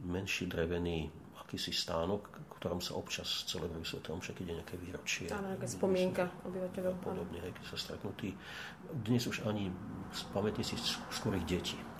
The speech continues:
Speaker 1: To už je ďalšia generácia. Neviem, či niekto, ale to by ešte niekto mohol, no už ťažko žiť. Nie, nie, to už, to už je ďalšia generácia,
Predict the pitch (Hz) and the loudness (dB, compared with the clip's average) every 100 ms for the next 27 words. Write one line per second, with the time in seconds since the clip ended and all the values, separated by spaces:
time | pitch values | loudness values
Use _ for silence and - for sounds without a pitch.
0 | - - 92 80 76 - 80 78 78 73 | -6 -2 -2 2 2 2 0 -2 -2 -4
1 | - - 87 92 87 80 98 92 90 - | -2 0 2 4 2 0 0 0 0 -2
2 | 80 - - - - - - 151 185 214 | -4 -6 -8 -8 -8 -8 0 0 4 4
3 | 170 - 139 131 113 107 101 - 117 117 | 4 4 4 4 4 2 2 0 0 0
4 | - - - 78 - 80 78 - - - | -2 -6 -2 -2 -4 -4 -4 -4 -6 -8
5 | - 82 - - 78 - - - - 101 | -10 -8 -8 -10 -8 -2 -2 -2 -2 -4
6 | 78 76 71 - 82 87 82 - 95 | -2 -4 -4 -6 -4 -2 0 2 2